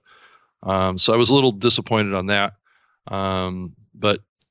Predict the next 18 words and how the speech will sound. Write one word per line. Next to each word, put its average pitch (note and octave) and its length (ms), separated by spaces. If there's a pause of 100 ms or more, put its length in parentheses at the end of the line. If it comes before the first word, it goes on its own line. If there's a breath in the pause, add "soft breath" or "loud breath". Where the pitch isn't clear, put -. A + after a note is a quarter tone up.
(300)
I A2+ 80
guess A#2+ 240
that's, - 460
that's, - 420
that's A2+ 260
the A2+ 120
reality. G#2+ 500
If - 160
you A2 60
look A2+ 180
at F2+ 100
both A#2 200
sides B2 360
of G2+ 100
this F#2 180
issue, G2+ 340
that's F#2 420
the, F#2+ 440